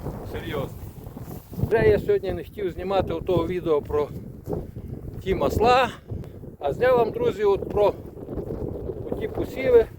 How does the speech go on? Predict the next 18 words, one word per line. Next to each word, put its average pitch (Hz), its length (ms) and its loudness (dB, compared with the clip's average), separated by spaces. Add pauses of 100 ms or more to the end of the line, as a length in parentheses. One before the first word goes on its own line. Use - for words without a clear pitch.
(840)
Ну, 247 100 0
а 226 80 2
ви, 233 160 4
друзі, 226 340 -6
відповідно, 214 580 -8
напишіть 196 520 -6 (920)
в - 40 -20
коментарях, 196 720 -2
в - 60 -20
кого 214 260 0
яка 190 300 -4
ситуація 208 680 -4
з - 40 -10
тими 185 280 -6
соями, 220 480 -4
з - 40 -8
тими 175 280 -8
зерновими. 180 600 -2